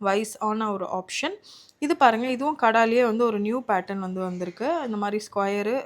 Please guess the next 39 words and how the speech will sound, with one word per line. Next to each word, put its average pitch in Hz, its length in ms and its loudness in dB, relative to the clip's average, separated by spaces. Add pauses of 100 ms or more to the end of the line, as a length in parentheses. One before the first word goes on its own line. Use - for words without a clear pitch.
ரவுண்ட் 196 220 -4
வச்சு 196 500 -8
சென்டர்ல 202 480 -4
பாத்தீங்கன்னா 190 420 -8
இந்த 262 120 -6
மாதிரி 208 260 -4
ஸ்க்ரூ 220 320 -6
கொடுத்துருக்கோம். 190 480 -8 (380)
இது 254 140 0
வந்து 294 160 0
எனக்கு 226 260 -4
ரொம்ப, 226 340 -4
இந்த 208 280 -2
ஃபினிஷே 311 280 -2
எனக்கு 302 280 -2
ரொம்ப 226 340 -2
பிடிச்சதால 214 440 0
வந்து 214 500 -2 (340)
இதை 220 160 0
வந்து 208 160 0
நம்ம 196 440 -2 (400)
இங்க 202 180 -2
டிஸ்ப்ளே 190 220 -6
பண்ணியிருக்கோம். 214 560 -4
எனக்கு 208 300 -6
இந்த, 190 360 -2
இந்த 190 200 -8 (100)
ஃபினிஷ், 214 340 -2
இந்த 196 180 -6
கலர், 202 640 0
இது 190 180 -8
எனக்கு 180 260 -8
ரொம்ப 226 280 -2
பிடிச்சிருக்கு. - 460 -8 (380)
உங்களுக்கு 262 340 -2
இந்த 247 140 0
மாதிரி 269 340 0
ஃபினிஷ்ல 226 340 -4
ஜுவல்லரி 208 380 -2